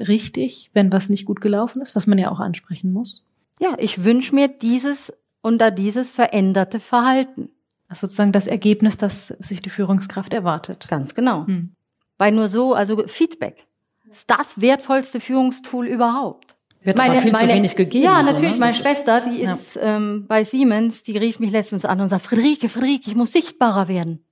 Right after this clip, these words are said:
Speaker 2: Sag ich, „Okay.“ Ja, „In welchen Situationen musst du sichtbarer werden? Was machst du anders, wenn du sichtbarer bist?“ „Das weiß ich nicht.“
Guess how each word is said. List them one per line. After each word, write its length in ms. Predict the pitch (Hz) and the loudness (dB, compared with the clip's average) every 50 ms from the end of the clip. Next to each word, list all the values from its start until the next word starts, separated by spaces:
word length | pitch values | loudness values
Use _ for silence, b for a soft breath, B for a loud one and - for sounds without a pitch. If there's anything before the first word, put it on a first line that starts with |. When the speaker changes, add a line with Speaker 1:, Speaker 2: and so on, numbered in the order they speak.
| _ _ - 208 B B B B B B B B B | _ _ -20 -18 B B B B B B B B B
Speaker 2:
Sag 160 | - - 208 | 0 2 4
ich, 100 | 190 175 | 4 2
„Okay.“ 420 | 214 - - 175 180 214 277 285 - _ _ _ _ _ _ _ _ _ _ _ _ _ _ _ _ _ _ _ _ _ _ _ _ _ _ - | 0 0 2 2 4 4 2 -2 -6 _ _ _ _ _ _ _ _ _ _ _ _ _ _ _ _ _ _ _ _ _ _ _ _ _ _ 0
Ja, 440 | 196 196 208 240 262 - - - - _ _ _ _ _ _ _ _ _ _ _ _ _ _ - | 2 4 4 4 2 0 -6 -14 -20 _ _ _ _ _ _ _ _ _ _ _ _ _ _ -6
„In 200 | 240 277 220 196 | 0 2 2 4
welchen 260 | 202 180 156 196 190 | 4 2 2 0 -4
Situationen 600 | - 180 - 175 175 170 - - 269 294 302 294 | -4 -6 -6 -6 -8 -6 -2 0 2 2 2 2
musst 160 | 285 269 - | 0 -2 -4
du 40 | 269 | -6
sichtbarer 560 | 233 - 269 247 - _ - 233 214 226 220 | -6 -4 -6 -6 -4 _ 0 2 2 2 2
werden? 320 | 202 214 214 214 214 214 202 | 2 2 2 2 2 0 -2
Was 100 | 190 175 190 | -2 -2 -2
machst 200 | 185 165 - - | -2 -4 -2 -4
du 40 | 196 | -2
anders, 340 | - 202 254 285 294 277 - | 0 2 2 2 2 2 0
wenn 120 | 269 269 | 0 -2
du 80 | 254 254 | -2 -2
sichtbarer 500 | 254 269 247 - - 247 233 220 226 220 | -4 -6 -6 -2 -2 0 0 0 0 -2
bist?“ 200 | 233 233 - - | -4 -4 -4 -4
„Das 160 | 262 254 - | -6 -4 -4
weiß 220 | 214 180 - - | -6 -6 -6 -10
ich 100 | 147 127 | -16 -20
nicht.“ 260 | 147 156 151 _ _ | -20 -20 -20 _ _